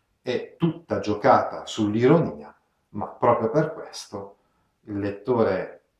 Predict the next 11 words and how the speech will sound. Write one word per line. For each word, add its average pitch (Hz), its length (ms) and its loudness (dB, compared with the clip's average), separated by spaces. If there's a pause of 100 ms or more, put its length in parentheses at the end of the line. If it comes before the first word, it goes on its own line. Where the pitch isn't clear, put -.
(120)
smaliziato 101 1000 -6 (300)
la - 640 2
apprezzerà 107 760 -2
di 127 140 -4
più, 78 200 -16 (480)
perché - 840 0 (500)
metterà 120 540 4
ancora 113 480 2
più 127 180 0
a 139 60 4
nudo - 580 -6